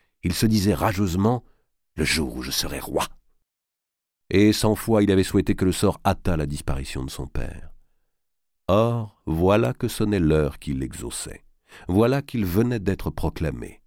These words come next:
Il sortait de Saint-Denis. Mais rien ne l'avertissait intérieurement qu'aucun changement se fût produit en lui. Il se sentait seulement plus faible que la veille et pensait davantage à ce père qu'il avait si peu aimé.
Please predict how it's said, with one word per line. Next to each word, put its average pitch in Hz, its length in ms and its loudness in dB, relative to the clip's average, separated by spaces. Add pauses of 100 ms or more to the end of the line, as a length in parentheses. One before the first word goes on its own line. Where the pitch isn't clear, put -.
(600)
Il 196 140 0
sortait - 360 0
de 104 80 4
Saint-Denis. 82 580 -2 (1080)
Mais 85 200 2
rien 80 300 0
ne 82 80 2
l'avertissait 78 640 -2
intérieurement 76 840 -2
qu'aucun 80 420 -2
changement 73 560 -4
se - 120 -12
fût 69 160 -8
produit 69 320 -4
en 67 120 -4
lui. 64 320 -8 (320)
Il 85 100 0
se - 120 -4
sentait 107 260 -4
seulement 98 340 0
plus 92 140 -4
faible 87 320 -2
que - 120 -2
la 85 120 0
veille 80 320 0
et 78 40 -2
pensait 85 360 -4
davantage 80 640 -2 (500)
à 80 80 -4
ce - 120 -2
père 71 420 0
qu'il 69 160 -6
avait 67 100 -4
si - 200 -8
peu - 240 -6
aimé. - 420 -10